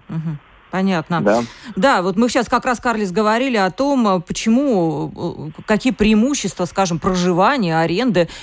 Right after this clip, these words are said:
Speaker 1: именно в таких специализированных доходных домах.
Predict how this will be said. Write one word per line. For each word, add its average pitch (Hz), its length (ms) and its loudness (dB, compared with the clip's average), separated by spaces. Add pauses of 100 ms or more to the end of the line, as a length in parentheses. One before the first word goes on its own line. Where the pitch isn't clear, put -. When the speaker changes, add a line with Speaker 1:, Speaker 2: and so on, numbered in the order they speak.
Speaker 1:
именно 208 340 2
в - 80 -6
таких 208 300 -4
специализированных 208 1000 0
доходных 180 500 0
домах. 185 420 2